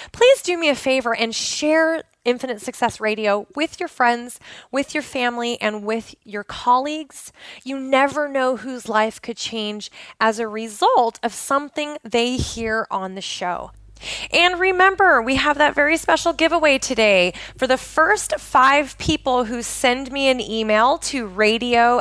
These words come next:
at connect with rachel dot com, I will be sending you a copy of my book, Breaking Through. I co-authored this with several experts from around the world,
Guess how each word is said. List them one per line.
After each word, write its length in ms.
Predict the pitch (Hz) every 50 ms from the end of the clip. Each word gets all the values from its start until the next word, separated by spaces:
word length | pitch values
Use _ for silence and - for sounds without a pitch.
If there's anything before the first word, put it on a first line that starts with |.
| - -
at 340 | 208 214 214 208 - - - -
connect 500 | - 226 247 233 226 240 - - - -
with 240 | - 220 220 - -
rachel 440 | 208 214 208 220 - - 226 220 214
dot 360 | 190 - 196 185 180 - -
com, 640 | - - - 311 359 359 285 226 214 202 202 214 220 - - - - - - - - - -
I 300 | 233 240 262 277 294 311
will 200 | 311 311 311 311
be 160 | 262 330 330
sending 460 | - - 302 302 320 349 339 311 285
you 260 | 262 233 220 208 196 -
a 200 | 208 226 262 240
copy 920 | - - - - - 277 277 285 320 - - - 208 196 190 190 196 208 - - -
of 440 | 196 214 208 214 214 220 208 208 -
my 320 | 220 214 202 202 202 208
book, 440 | 208 175 - 254 277 415 480 - - 415 -
Breaking 600 | 214 - 214 233 240 269 262 - 277 254 233 233 220
Through. 480 | - - - 240 247 247 247 254 240 - - - - - -
I 120 | - 202 208
co-authored 920 | - - - - 302 339 339 - - 277 285 294 - 294 285 285 233 220
this 240 | 269 277 269 -
with 160 | 233 226 - -
several 540 | - - - - - 330 320 302 330 320
experts 560 | - 240 262 262 - - - - 262 254 - -
from 200 | - 247 240 240
around 500 | - 208 196 185 214 220 226 247 254 254
the 80 | 254
world, 400 | 233 226 226 226 226 226 226 -